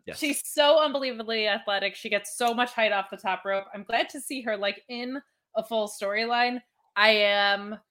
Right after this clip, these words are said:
Speaker 2: getting tired of this. I'm ready for her to beat
Speaker 1: I
Speaker 2: the
Speaker 1: like
Speaker 2: shit out of
Speaker 1: it.
Speaker 2: this.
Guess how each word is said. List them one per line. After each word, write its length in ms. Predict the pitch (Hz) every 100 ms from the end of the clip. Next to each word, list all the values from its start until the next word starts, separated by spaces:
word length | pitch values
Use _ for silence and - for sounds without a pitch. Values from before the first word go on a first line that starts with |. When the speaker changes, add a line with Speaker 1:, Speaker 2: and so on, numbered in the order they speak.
| _ _ - 185
Speaker 2:
getting 400 | 226 240 240 220
tired 560 | 196 160 156 151 160
of 140 | 156 170
this. 380 | 165 170 - - 202
I'm 220 | 185 185
ready 320 | 202 233 254
for 140 | 254
her 120 | 247 240
to 60 |
beat 220 | 196 220
Speaker 1:
I 40 | 311
Speaker 2:
the 40 |
Speaker 1:
like 140 | 330 339
Speaker 2:
shit 80 | 208
out 100 | 226
of 60 |
Speaker 1:
it. 120 | 190
Speaker 2:
this. 100 | -